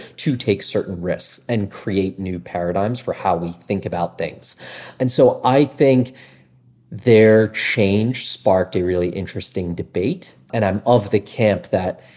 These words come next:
hey, you know what? They can actually take some of those risks and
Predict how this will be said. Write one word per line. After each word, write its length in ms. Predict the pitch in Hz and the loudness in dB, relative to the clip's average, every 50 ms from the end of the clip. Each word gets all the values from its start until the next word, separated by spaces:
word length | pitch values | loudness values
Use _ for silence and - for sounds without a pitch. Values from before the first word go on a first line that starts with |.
| _ _ - | _ _ 2
hey, 120 | - 135 | 4 4
you 220 | 117 104 95 104 104 | 4 4 2 2 2
know 120 | 101 98 | 2 2
what? 280 | 92 95 95 101 - - | 4 4 2 2 2 0
They 80 | 120 | 0
can 140 | 117 117 113 | 0 2 0
actually 320 | 98 92 - - 101 92 87 | 0 0 0 -4 -4 -4 -4
take 320 | - - - 101 95 - | -4 -2 -2 -2 -2 -2
some 200 | - - 104 92 | -4 -4 -2 -4
of 120 | 90 85 | -4 -6
those 260 | - 95 90 87 87 - | -6 -6 -6 -6 -6 -8
risks 540 | 90 90 95 92 - - - - - - - | -4 -2 -2 -2 -2 -4 -8 -10 -12 -10 -6
and 400 | - 107 95 90 87 90 87 87 | -4 -2 -2 -2 -2 -4 -8 -10